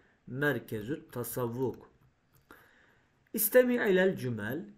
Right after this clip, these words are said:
Cümleleri dinle. Ve a'idha, onları tekrar et. Sümme teemmel. Sonra düşün maaniha. O cümlelerin anlamlarını düşün. Müsta'inen bis suver. Resimlerden yardım alarak.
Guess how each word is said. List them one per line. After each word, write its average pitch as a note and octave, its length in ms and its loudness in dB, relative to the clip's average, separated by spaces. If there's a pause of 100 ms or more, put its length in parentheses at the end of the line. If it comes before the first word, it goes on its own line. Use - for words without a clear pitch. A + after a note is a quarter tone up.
(120)
Cümleleri A#2 680 -2
dinle. A#2 400 -6
Ve F3+ 100 -2
a'idha, F3+ 680 0
onları A2+ 420 -6
tekrar G2 520 -12
et. D#3 260 -4
Sümme A#2 560 -6
teemmel. E3+ 720 -2
Sonra C3 440 -4
düşün A2 240 -12
maaniha. A2 880 -8 (140)
O D3+ 140 0
cümlelerin G#2 720 -6 (100)
anlamlarını G2+ 760 -8
düşün. F#3+ 280 -4
Müsta'inen C3+ 800 -4
bis G#2+ 100 -14
suver. D3 380 -2
Resimlerden A#2 640 -4
yardım C#3 420 -2
alarak. G2+ 380 -8